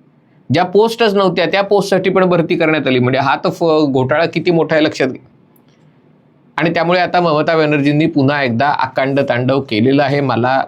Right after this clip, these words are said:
खात्री आहे की त्यांच्या सुरात सूर मिळवायला मुंबईपासनं ते चेन्नईपर्यंत आणि राहुल गांधी पण आणि कदाचित, अ,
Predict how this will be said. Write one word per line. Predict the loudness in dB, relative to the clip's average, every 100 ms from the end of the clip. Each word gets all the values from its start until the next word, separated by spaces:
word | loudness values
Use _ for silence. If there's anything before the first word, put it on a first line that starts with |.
| -4
खात्री | -6 -2 0
आहे | 2 0
की | -2
त्यांच्या | -2 -2 -2 -2
सुरात | 0 0 0
सूर | 0 2
मिळवायला | 2 2 2 0 -2 -6 -20 _
मुंबईपासनं | 0 2 2 2 0 -2 -2 -2 -2
ते |
चेन्नईपर्यंत | -2 0 2 0 0 0 -2 -2 -6 -8 _ _ _ _ _ _ _ _ _ _
आणि | -4 0
राहुल | 0 2 2
गांधी | 2 2 0
पण | 0 -2 -4 -6 -4
आणि | -2 0
कदाचित, | 0 0 -2 -4 -2
अ, | 0 2 2